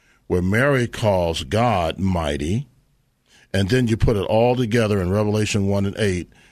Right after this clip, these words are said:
where it talks about the person who is,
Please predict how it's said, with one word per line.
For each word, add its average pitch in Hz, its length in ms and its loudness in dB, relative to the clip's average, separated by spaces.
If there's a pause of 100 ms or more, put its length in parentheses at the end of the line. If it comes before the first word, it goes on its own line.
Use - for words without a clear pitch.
(100)
where 92 480 0 (180)
it 87 140 -2
talks 98 340 0
about 90 500 0 (240)
the 82 100 -4
person 110 480 2
who 98 540 0
is, 123 640 0